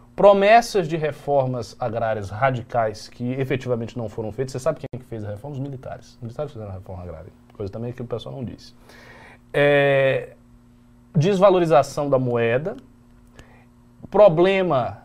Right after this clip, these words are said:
na área de exportações, você tinha toda, toda, toda a parte do agro.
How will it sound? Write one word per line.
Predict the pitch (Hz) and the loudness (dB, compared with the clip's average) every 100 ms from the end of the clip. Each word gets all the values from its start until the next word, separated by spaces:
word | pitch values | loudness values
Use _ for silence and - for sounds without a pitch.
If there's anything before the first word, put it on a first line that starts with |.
| - | -2
na | 147 | 2
área | 147 147 143 | 4 4 2
de | 131 139 165 | 0 -4 -2
exportações, | 196 190 - 147 - 120 - - 131 160 - - | -4 -6 -6 -6 -4 -6 -6 -12 -14 -14 -18 -18
você | - 127 | -14 -10
tinha | - 143 | -8 -6
toda, | - 226 214 - | 2 2 4 0
toda, | - 277 247 208 | 0 0 0 -4
toda | - 214 220 | -6 -6 -4
a | |
parte | 202 175 - | -4 -8 -8
do | 151 127 | -8 -6
agro. | 131 151 117 101 85 | -4 -4 -4 -6 -8